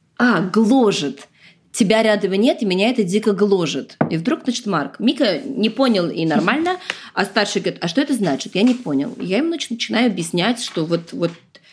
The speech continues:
И через несколько дней, значит, на завтрак я им даю кашку,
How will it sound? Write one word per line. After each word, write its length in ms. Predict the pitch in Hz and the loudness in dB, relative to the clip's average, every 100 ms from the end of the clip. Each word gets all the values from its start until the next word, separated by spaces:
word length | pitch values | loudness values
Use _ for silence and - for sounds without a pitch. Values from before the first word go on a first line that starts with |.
| - - _ _ - | -20 -20 _ _ -6
И 80 | 196 | 0
через 200 | 262 240 | 2 2
несколько 260 | 453 330 | 0 0
дней, 440 | 226 208 214 220 - _ _ _ _ - - | 2 2 0 -4 -12 _ _ _ _ -20 -6
значит, 240 | 190 202 294 | -2 0 0
на 80 | |
завтрак 540 | 269 208 - 208 208 - - | 2 2 0 -4 -6 -12 -6
я 200 | 208 311 | -2 2
им 200 | 254 254 | 4 4
даю 240 | 220 233 233 | 4 2 2
кашку, 460 | 220 185 240 277 | 0 0 -4 -4